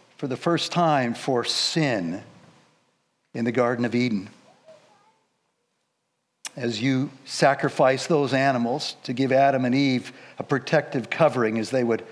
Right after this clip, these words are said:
walk into a world now cursed, separated from you.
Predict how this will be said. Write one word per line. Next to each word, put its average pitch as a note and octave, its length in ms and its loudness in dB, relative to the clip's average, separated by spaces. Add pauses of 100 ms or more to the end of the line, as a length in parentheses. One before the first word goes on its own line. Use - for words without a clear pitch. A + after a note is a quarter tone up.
(460)
walk C#3 360 6
into D3 380 2
a C#3 40 2
world C3 420 2
now C3 180 4
cursed, - 760 -2 (1040)
separated A#2+ 680 -2
from B2 220 -4
you. A2+ 420 -2